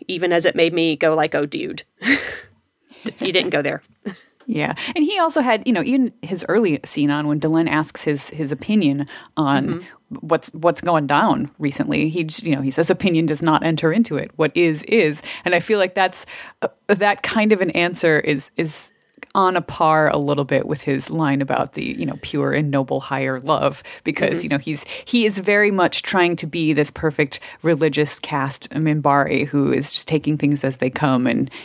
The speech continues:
Speaker 2: you know, uh, answering to, to whomever, whatever higher power, or in this case, Delenn. And, uh, and yeah, I, I,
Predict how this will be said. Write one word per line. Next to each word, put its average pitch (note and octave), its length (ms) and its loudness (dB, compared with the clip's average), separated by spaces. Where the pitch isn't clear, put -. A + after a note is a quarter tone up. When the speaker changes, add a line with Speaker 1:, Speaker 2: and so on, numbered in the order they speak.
Speaker 2:
you - 80 -16
know, B2+ 260 -4
uh, D#3 80 -2
answering E3+ 480 0
to, D3 340 2
to D3+ 340 2
whomever, D#3 720 0
whatever D3 340 2
higher C#3 280 2
power, A3 380 2
or D3 240 4
in C#3+ 120 2
this B2+ 140 -2
case, - 200 -6
Delenn. F3 580 2
And, C#3+ 400 0
uh, - 300 2
and F3 180 0
yeah, D3+ 180 2
I, E3+ 160 0
I, G#3 80 4